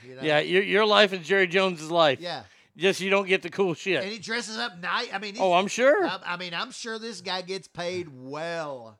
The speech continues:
Speaker 2: Oh, yeah, oh, and, and he, fuck, he, the worst he has to do is probably drive.
Speaker 1: Yeah, yeah.
Speaker 2: That's about it.
Speaker 1: Yeah, exactly.
Speaker 2: And, I mean, they, they, come on, let's just
Speaker 1: Hell,
Speaker 2: go.
Speaker 1: and most of the time they're in a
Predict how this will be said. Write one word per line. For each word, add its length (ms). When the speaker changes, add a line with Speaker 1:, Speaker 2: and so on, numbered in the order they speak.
Speaker 2:
Oh, 160
yeah, 180
oh, 140
and, 320
and 200
he, 280
fuck, 260
he, 340
the 100
worst 300
he 100
has 200
to 60
do 160
is 80
probably 280
drive. 680
Speaker 1:
Yeah, 180
yeah. 180
Speaker 2:
That's 180
about 300
it. 80
Speaker 1:
Yeah, 180
exactly. 480
Speaker 2:
And, 180
I 60
mean, 260
they, 280
they, 160
come 180
on, 320
let's 240
just 100
Speaker 1:
Hell, 100
Speaker 2:
go. 100
Speaker 1:
and 40
most 240
of 80
the 80
time 160
they're 140
in 80
a 40